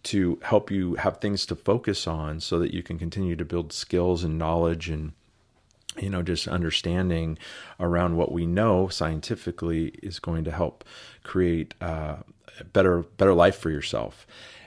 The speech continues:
And so that's really what R O S is all about. And in the previous sessions up to this point, of course, where we talked about vision and the whole roadmap piece, having, knowing where we wanna go. We talked about the people pillar, having the right people in your business and in your life that,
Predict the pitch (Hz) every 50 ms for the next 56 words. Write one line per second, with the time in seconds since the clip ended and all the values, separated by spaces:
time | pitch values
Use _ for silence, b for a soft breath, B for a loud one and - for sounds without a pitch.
0 | B - - 87 85 - - 92 87 82 80 101 104 110 - - - 104 98 95
1 | 92 92 - - 87 90 90 87 87 85 85 - - 85 82 85 82 82 82 80
2 | 76 82 80 80 80 80 69 - - _ _ _ 92 90 87 87 85 85 82 82
3 | B B B B B B B - 92 98 92 - 123 123 110 110 95 - - 107
4 | 101 - - 98 95 95 - - 92 95 - - - 104 101 95 90 - - 90
5 | 85 - - 92 87 - - 87 87 - - 85 85 82 82 80 73 - _ _
6 | - 90 98 98 95 87 92 92 92 90 82 78 78 76 76 78 87 85 82 82
7 | 82 90 92 98 95 92 90 85 85 82 73 - - B B B B B B B
8 | B _ - 92 87 85 85 - - 80 80 80 82 76 - 90 98 95 98 95
9 | 90 85 85 85 82 87 82 85 87 82 82 80 80 85 85 82 82 82 80 85
10 | 85 - 98 90 - 87 82 - - - 80 73 - - - - 107 90 90 85
11 | - - 92 87 87 85 85 82 80 78 78 78 78 85 85 73 - - - -
12 | 107 101 - - 95 92 90 90 B B B B B B - 87 90 90 82 82
13 | 90 87 85 87 90 90 85 - - 85 85 82 82 85 85 85 85 85 85 -
14 | - 80 78 76 - - - - -